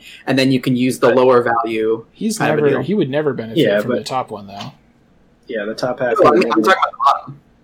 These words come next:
Speaker 3: Yeah, but I, I, yeah, I, I, I think on average, like, a high roller or something is, like, better if you're just using one of these two things.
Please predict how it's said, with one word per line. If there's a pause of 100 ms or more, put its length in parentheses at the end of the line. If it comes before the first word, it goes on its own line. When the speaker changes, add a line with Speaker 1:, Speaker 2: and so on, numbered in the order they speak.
Speaker 3:
Yeah,
but
I, (120)
I, (220)
yeah,
I,
I,
I
think
on
average,
like,
a
high
roller
or
something
is,
like,
better
if
you're
just
using
one
of
these
two
things.